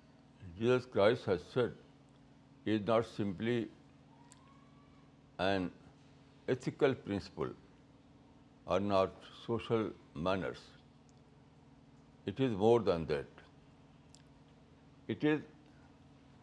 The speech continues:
culture of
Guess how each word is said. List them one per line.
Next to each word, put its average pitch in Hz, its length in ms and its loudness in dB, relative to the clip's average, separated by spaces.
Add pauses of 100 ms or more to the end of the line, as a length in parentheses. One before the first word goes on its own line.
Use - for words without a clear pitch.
(1900)
culture 147 520 6
of 117 220 8